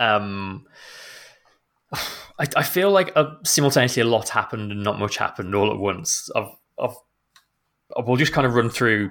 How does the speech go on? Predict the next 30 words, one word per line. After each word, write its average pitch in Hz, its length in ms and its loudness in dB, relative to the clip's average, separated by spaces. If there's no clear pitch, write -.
team 110 200 -2
by 98 100 4
team, 98 240 -2
driver 92 240 2
by 90 120 2
driver, 90 440 2
and 87 260 -8
discuss - 400 -6
what 92 120 0
happened. 90 440 -4
Um, 104 300 2
so - 120 -4
we'll 113 40 0
start 127 260 4
at - 40 -6
the - 60 -10
front. 104 500 -2
Um, 98 680 -2
obviously, 107 260 -4
Leclerc 98 320 2
on 92 100 -4
pole. 90 340 0
He 90 80 -2
was 85 120 -6
fastest - 440 -4
across - 280 -6
all 90 180 -2
of 85 100 -14
qualifying. 87 640 -2
Um, 104 1120 0